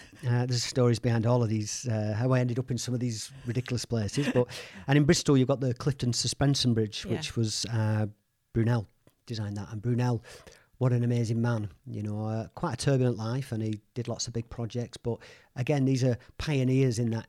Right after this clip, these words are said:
Speaker 1: industry,
Speaker 2: Mm.
Speaker 1: you know, so,
Speaker 2: Mm.
Speaker 1: yeah.
Speaker 2: Have you done Rome, by the way?
Speaker 1: No,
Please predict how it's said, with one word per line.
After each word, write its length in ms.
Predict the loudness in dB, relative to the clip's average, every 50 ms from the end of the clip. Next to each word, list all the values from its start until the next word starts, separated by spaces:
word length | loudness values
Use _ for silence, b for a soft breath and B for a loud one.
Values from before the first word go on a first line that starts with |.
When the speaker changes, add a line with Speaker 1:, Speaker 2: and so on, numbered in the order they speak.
| -8 -4
Speaker 1:
industry, 480 | -2 -2 -2 -2 -4 -4 -6 -6 -4 -4
Speaker 2:
Mm. 60 | -4
Speaker 1:
you 60 | -6
know, 160 | -6 -8 -10 -10
so, 500 | -10 -10 -10 -10 -10 -10 -10 -10 -12 -12 -10
Speaker 2:
Mm. 240 | -10 -10 -10 -10 -12 -14 _ _ _ -8
Speaker 1:
yeah. 160 | -8 -6 -6 -8 _ _ _ _ _ _ _ _ -12 -10
Speaker 2:
Have 80 | -8
you 60 | -8 -6
done 160 | -6 -6 -4 -2
Rome, 380 | -2 -2 -2 -4 -6 -8 -10 _ -12
by 100 | -12 -12
the 100 | -10 -10
way? 260 | -12 -12 -12 -14 -14 _ B B B B B B B B B B B B B 6
Speaker 1:
No, 320 | 8 10 12 12 12 10